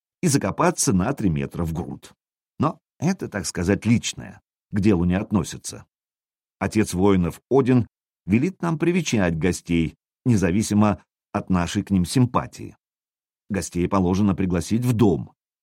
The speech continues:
накормить, напоить, в постельку уложить, а после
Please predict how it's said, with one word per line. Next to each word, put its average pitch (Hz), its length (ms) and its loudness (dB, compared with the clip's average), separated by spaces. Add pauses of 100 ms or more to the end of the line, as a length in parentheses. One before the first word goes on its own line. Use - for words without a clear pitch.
(100)
накормить, 131 760 -2
напоить, 87 680 -4 (120)
в - 160 -16
постельку 143 640 0
уложить, 139 580 2 (460)
а 82 120 -4
после 175 520 2